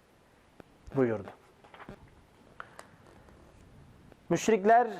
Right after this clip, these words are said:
mağaranın ağzına kadar geldikleri halde içerisine bakmadan dönüp gittiler. Çünkü Allahu Teala bu iki yolcuyu görünmez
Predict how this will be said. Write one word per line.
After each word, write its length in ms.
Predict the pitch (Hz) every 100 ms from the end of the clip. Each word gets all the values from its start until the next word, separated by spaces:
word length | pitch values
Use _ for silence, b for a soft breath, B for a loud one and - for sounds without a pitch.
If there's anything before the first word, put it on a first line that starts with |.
| -
mağaranın 640 | 165 208 247 185 185 214 202
ağzına 440 | 180 185 175 208
kadar 300 | 190 165 151
geldikleri 640 | 139 165 175 165 170 190 214
halde 560 | 175 151 147 170 175 -
içerisine 680 | 165 - 165 160 165 147 139
bakmadan 580 | 185 196 165 139 139 135
dönüp 320 | 160 156 -
gittiler. 420 | 135 - 131 107 - - _ -
Çünkü 320 | 180 - 160
Allahu 480 | 143 143 160 160 160
Teala 640 | 160 156 156 165 165 170
bu 160 | 156 170
iki 220 | 160 220
yolcuyu 600 | 196 156 143 135 127 113
görünmez 720 | 135 139 147 156 175 131 -